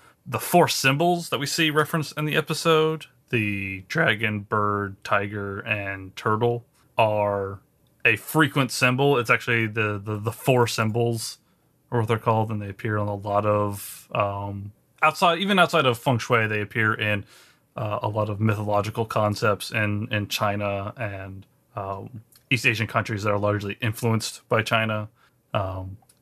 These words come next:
so they're the azure dragon, the vermilion bird, the white tiger, and the black tortoise. Um,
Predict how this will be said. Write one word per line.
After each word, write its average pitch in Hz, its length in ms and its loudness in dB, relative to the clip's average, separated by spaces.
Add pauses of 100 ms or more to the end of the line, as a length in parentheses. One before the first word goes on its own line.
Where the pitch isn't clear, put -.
so - 240 -4
they're 104 320 4
the 104 300 -4 (120)
azure 131 360 4
dragon, 113 640 0 (480)
the - 80 0
vermilion 117 580 4
bird, 104 640 -2 (300)
the 107 100 0
white 107 280 2
tiger, 101 720 -2 (100)
and 104 220 2
the 101 60 -2
black 98 400 0
tortoise. 113 540 -2 (460)
Um, 95 440 -4